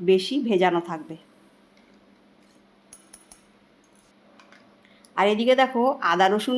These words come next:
নিয়েছিলাম, সেটা পেস্ট করে নিয়েছি। মাংসের মধ্যে দু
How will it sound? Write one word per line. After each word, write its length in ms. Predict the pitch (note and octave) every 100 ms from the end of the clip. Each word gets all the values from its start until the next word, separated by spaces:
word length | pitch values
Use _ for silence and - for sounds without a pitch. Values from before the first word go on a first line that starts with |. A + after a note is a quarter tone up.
| B3+
নিয়েছিলাম, 420 | C4+ C4+ A3 G#3 C#4
সেটা 180 | B3+ G#3 G3+
পেস্ট 260 | G3+ G3 -
করে 140 | A3+ A#3 B3
নিয়েছি। 340 | C#4 C4+ A3+ C4+ F#4 - _ _ _ _ _ _ _ _ _ _ _ _ G#3 G3
মাংসের 380 | F#3 G3 A3+ A3+
মধ্যে 300 | A3+ G3 G3 C4+ G#4+ - - _ _ _ _ _ - F3+
দু 80 | F#3